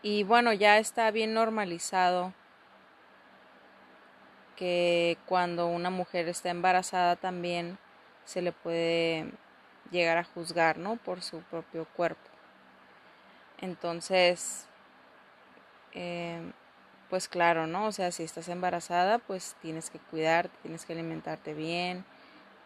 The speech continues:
tienes que estar libre de estrés. Pero fuera de lo que te dicen los doctores y lo que tiene que decir, ¿cuál es la presión social que existe de,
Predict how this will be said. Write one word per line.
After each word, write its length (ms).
tienes 380
que 80
estar 240
libre 280
de 80
estrés. 720
Pero 800
fuera 340
de 60
lo 120
que 100
te 100
dicen 240
los 140
doctores 640
y 40
lo 220
que 460
tiene 240
que 180
decir, 420
¿cuál 180
es 80
la 120
presión 400
social 580
que 80
existe 640
de, 440